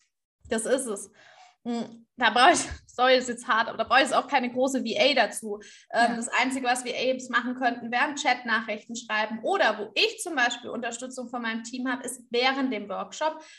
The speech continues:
Speaker 1: dass die Aufzeichnung richtig läuft, dass die Te-, dass alle stumm geschalten sind, wenn sie stumm geschaltet sein sollen, dass die Chat-Nachrichten reingeschrieben werden, dass der Chat kontrolliert.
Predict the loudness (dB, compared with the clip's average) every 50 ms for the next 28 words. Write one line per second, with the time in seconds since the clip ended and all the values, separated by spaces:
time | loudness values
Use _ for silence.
0 | _ _ -2 -2 -2 -2 -6 -8 -4 0 2 2 0 0 -2 -4 -2 -2 -4 -6
1 | -6 -8 -8 -10 -12 -12 -6 -4 -2 0 0 -2 -4 -6 -8 -6 -6 -4 -4 -6
2 | -10 -10 -10 -12 -12 -10 -8 -8 -8 -6 -4 -4 -4 -4 -4 -6 -6 -6 -6 -6
3 | -2 0 0 2 2 2 0 0 2 2 2 2 2 -2 -6 -8 -8 -6 -6 -6
4 | -6 -6 -6 -6 -6 -10 -12 -12 -10 -8 -8 -8 -8 -8 -4 -2 -2 -2 -2 -4
5 | -10 -8 -6 -4 -4 -4 -4 -4 -4 -4 -4 -4 -4 -4 -6 -6 -6 -12 -10 -4
6 | -4 -4 -2 0 -2 -2 -2 -4 -12 -12 -12 -8 -6 -4 -4 -4 -6 -8 -12 -12
7 | -10 -10 -6 -4 -4 -4 -2 -4 -6 -4 -4 -4 -4 0 -2 -2 -2 -2 -6 -4
8 | -2 0 -2 -2 -2